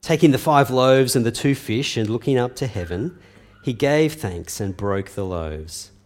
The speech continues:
Then he gave them to his disciples to distribute to the people. He also divided the two fish among them all.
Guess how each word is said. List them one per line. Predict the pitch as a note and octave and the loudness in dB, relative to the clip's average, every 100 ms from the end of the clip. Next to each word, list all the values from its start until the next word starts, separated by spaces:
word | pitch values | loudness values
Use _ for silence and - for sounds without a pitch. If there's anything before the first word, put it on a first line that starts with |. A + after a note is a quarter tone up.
| _ _ _ _ | _ _ _ _
Then | C#3 | 2
he | C#3 | 2
gave | C3+ C3 B2 | 4 2 2
them | A#2+ | 0
to | B2+ | 0
his | G2 | -2
disciples | A2+ - G#2+ G#2+ C#3+ F3+ F#3+ | -2 -2 -2 -2 -2 -4 -4
to | - | -8
distribute | G2 G#2 - C#3 G2+ F#2 | -6 -8 -6 -6 -6 -6
to | A#2+ | -4
the | A2 | 0
people. | F3 F#3+ A#2 E2+ - - - _ | 2 2 0 -4 -12 -20 -20 _
He | D#3 | 2
also | E3+ D#3 | 4 4
divided | C3+ B2+ C#3 D3 C#3+ | 2 2 4 4 4
the | C3 | 2
two | - D3+ | 0 -2
fish | D3+ F#3 - C3+ | 0 -4 -2 -2
among | A2+ G2+ | 0 -2
them | F2+ F2 | -4 -6
all. | D#2 D#2 | -6 -10